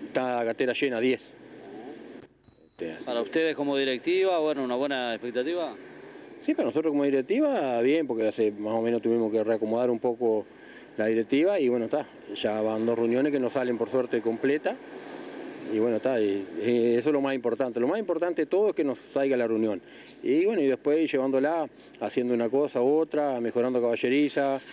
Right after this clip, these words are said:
Speaker 1: eh, la luz, que, que también tenemos que mejorar y bueno, y los proyectos de las obras que se nos vienen ahora a futuro.
Speaker 2: En cuanto a carreras importantes, ¿qué se aproxima? Eh, ¿ya tienen fecha para la Polla Potrillo o no?
Speaker 1: No, creo que la Polla Potrillo se va a correr más para,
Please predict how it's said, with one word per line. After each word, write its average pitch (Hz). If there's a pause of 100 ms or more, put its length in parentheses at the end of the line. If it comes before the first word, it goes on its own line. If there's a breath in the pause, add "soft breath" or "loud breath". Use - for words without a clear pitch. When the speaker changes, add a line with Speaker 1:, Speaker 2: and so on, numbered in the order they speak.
(260 loud breath)
Speaker 1:
eh, 107
la 110
luz, 151
que, 117 (360)
que 98
también 113
tenemos 117
que 120
mejorar 127 (400 loud breath)
y 123
bueno, 135
y -
los 120
proyectos 135
de 117
las 107
obras 131
que 110
se 113
nos 110
vienen 123
ahora 120
a -
futuro. 139 (500)
Speaker 2:
En 127
cuanto 127
a 131
carreras 165
importantes, 160
¿qué 165
se 151
aproxima? 113
Eh, 113
¿ya 127
tienen 135
fecha 147
para 123
la 120
Polla 127
Potrillo 151
o 208 (1300)
no? 139
Speaker 1:
No, 113
creo 196
que 170
la 147
Polla 175
Potrillo 160
se 139
va 143
a 147
correr 139
más 139
para, 92